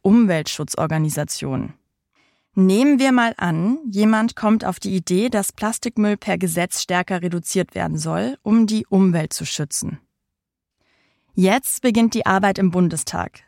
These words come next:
denn der ist, ha, das hast du dir schon gemerkt, für die Legislative zuständig, die Gesetzgebung. Eine Partei oder eine Gruppe von Abgeordneten arbeitet aus,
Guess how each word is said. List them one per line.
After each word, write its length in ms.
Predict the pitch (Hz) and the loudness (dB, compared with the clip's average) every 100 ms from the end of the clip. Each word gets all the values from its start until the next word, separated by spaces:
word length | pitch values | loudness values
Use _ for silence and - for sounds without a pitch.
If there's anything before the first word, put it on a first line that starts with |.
| - | -2
denn 200 | 185 180 | 2 2
der 280 | 175 170 180 | 2 0 0
ist, 420 | 262 277 - - _ _ _ | -2 -2 -8 -14 _ _ _
ha, 300 | - 202 226 - _ | -4 -2 -2 -4 _
das 220 | - 170 | -4 -2
hast 160 | 190 - | -2 -2
du 40 | |
dir 140 | 175 175 | -2 -2
schon 180 | 180 175 | 0 0
gemerkt, 500 | 165 156 175 262 - - - | 2 2 0 -2 -6 -20 -16
für 160 | - 208 | 0 2
die 220 | 202 214 | 2 2
Legislative 800 | 185 208 233 208 170 165 165 156 | 4 4 2 0 -2 -4 -4 -4
zuständig, 720 | - 156 - 160 156 - - - | -6 -6 -4 -4 -4 -6 -14 -8
die 260 | 170 160 160 | -4 -2 -2
Gesetzgebung. 840 | 170 185 185 - - 156 156 - _ _ _ _ _ _ _ - | 0 0 0 -4 -10 -10 -10 -12 _ _ _ _ _ _ _ -2
Eine 400 | 185 185 175 180 | 2 2 2 -2
Partei 640 | 196 - - 233 233 302 | -4 -2 0 2 2 0
oder 320 | 180 175 180 | 0 0 0
eine 400 | - 175 170 165 | 2 2 2 0
Gruppe 380 | 175 - 233 214 | -2 -2 0 -2
von 160 | - 165 | -2 -2
Abgeordneten 760 | 196 - - 160 156 - 165 | -2 -2 -2 0 -2 -2 -4
arbeitet 400 | - 165 160 147 - | -2 -2 -2 -4 -4
aus, 420 | 151 208 269 | -2 -2 -4